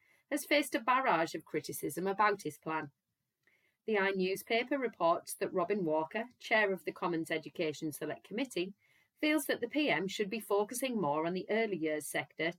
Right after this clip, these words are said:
to boost education levels instead. He calls the maths plan highly challenging,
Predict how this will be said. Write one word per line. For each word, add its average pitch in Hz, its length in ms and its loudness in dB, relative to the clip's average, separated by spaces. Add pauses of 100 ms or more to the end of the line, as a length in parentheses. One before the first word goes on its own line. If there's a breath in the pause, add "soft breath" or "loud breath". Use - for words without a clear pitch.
to 220 100 -2
boost 180 340 4
education 151 640 -4
levels 147 400 -6 (260 soft breath)
instead. 160 500 0 (800)
He 311 60 -4
calls 302 320 4
the 294 80 -2
maths 277 320 -2
plan 175 340 -2 (140)
highly 175 320 2
challenging, 156 600 -4